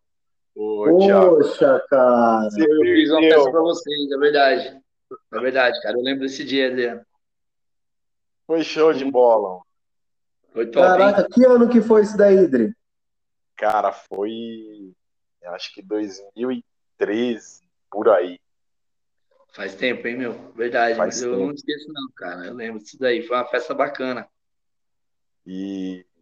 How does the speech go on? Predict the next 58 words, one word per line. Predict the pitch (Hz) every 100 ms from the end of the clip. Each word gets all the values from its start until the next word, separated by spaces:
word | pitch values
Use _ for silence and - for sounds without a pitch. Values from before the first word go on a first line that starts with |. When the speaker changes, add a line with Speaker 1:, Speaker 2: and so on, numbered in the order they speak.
| _ _
Speaker 1:
e, | 107
cara, | 147 143 139
é, |
é | 151 170 160
a | 175
humildade | 202 214 196 196 185 190
do | -
cara, | 180 160 135
né? | 135 135 104 _ _ _
E | 117 135
aí | 135 156
a | 156
gente | 160 160 156
vê | 160 165
tantas | 170 170 165
pessoas | 170 160 156 151 139
aí, | 139 143 151 147 135
ah, | 139 139 131 120 _ _ _ 165
ah, | 196 180 180
eu | 190
não | 196
vou | 175 175 -
fazer | 156 156 156 170 -
isso, | 160 - 165
ah, | 180 175 156 139 120 _ _ _ _ 180
ah, | 190 180 165 156 - - _ _ _ _ _ _ _
fica | - - 220
colocando | 226 214 202 214
um | 196
monte | 202 233 220
de | 190
coisas | - 185 196 - - _ _ _
que | 214 202 196 175 196
Speaker 3:
É, | 233
a | -
pessoa, |
Speaker 1:
desnecessárias. | - - 247 180 165 -
Speaker 3:
quando | - 233 240
não | 196
quer, | 196 220 233
né, |
Adriano? | 220 202 165 143 156
Começa | 170 180 -
a |
colocar | 208 202 202 202
os | 185
empecilhos, | 190 - - 175 196 160
né? | 165 190
Ah, | 196 226 214 202
não, | 220 220
não | 185
sei | 190
o | -
quê, | 220 208
não | -
sei, | 202
não, | 180 196 277
meu. | 269 - 98